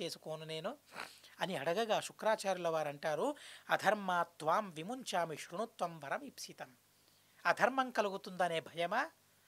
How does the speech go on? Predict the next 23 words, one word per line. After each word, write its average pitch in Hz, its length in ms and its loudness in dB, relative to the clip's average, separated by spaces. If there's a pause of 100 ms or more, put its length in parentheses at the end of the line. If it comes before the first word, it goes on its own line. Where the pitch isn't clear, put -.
(280)
ఆ 202 120 10
అధర్మం 240 640 4
నిన్నంటకుండా 240 840 4
నేను 233 280 0
చూసుకుంటాను, 160 760 -8 (640)
ఆ 226 160 12
అధర్మం 269 480 6
నిన్ను 240 200 2
స్పృశించకుండా 247 1000 4 (300)
నేను 196 240 2
చూసుకుంటాను. 185 800 -4 (640)
ఏం 277 240 4 (100)
చేయాలి, 202 320 4
ఏం 285 240 6
వరం 208 240 10
ఇవ్వాలి 190 380 4
నీకు 196 480 -2 (340)
అడగమన్నారు 180 920 2 (140)
శుక్రాచార్యుల 175 800 0
వారు. 117 240 -10 (1500)
"వహస్వభార్యాం 180 1040 6
ధర్మేణ 180 500 0
దేవయానీం 160 840 2